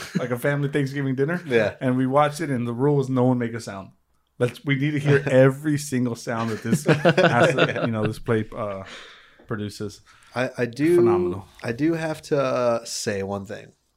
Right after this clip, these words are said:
Speaker 2: I'm a little bit embarrassed to say it, but, and I, I was gonna say, like, "Can you relate?" But you have a girlfriend, so no.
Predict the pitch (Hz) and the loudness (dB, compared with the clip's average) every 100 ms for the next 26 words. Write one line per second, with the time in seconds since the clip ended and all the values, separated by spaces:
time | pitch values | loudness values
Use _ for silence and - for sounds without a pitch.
0 | - 117 120 120 151 165 165 139 160 208 | -8 -4 -2 4 4 4 4 6 6 6
1 | - 113 98 98 - - _ _ _ _ | 0 -6 -4 -4 -6 -14 _ _ _ _
2 | _ - 117 120 117 117 131 151 156 156 | _ -14 -2 2 2 2 0 2 4 2
3 | 165 143 - 117 107 104 - 113 113 117 | 2 0 4 4 4 -2 -6 -2 0 2
4 | 101 110 139 117 113 107 107 95 101 101 | 2 0 0 -2 0 2 0 0 0 -2
5 | 113 101 104 98 113 165 | -4 -8 -8 -6 -6 -8